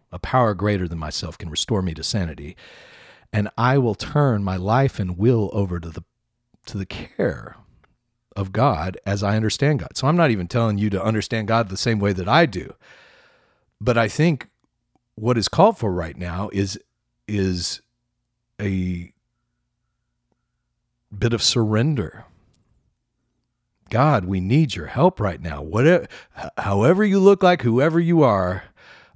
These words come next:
I'm gonna open my life to you. I, I'm going to surrender. I'm going to invite you to, um,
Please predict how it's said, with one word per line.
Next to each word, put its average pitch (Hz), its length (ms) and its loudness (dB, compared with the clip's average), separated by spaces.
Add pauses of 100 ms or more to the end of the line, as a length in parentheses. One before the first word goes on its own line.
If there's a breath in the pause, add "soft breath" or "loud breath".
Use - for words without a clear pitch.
I'm 107 140 0
gonna 101 160 2
open 113 280 2
my 95 140 0
life 90 280 -2
to 87 120 -10
you. 78 380 -8 (800 loud breath)
I, 110 300 2
I'm 101 180 -2
going 101 280 -2
to 95 120 -6
surrender. 95 640 0
I'm 90 180 -4
going 107 280 0
to 98 140 -4
invite 92 560 -2
you 110 440 0
to, 92 580 -2 (580 loud breath)
um, 85 520 -10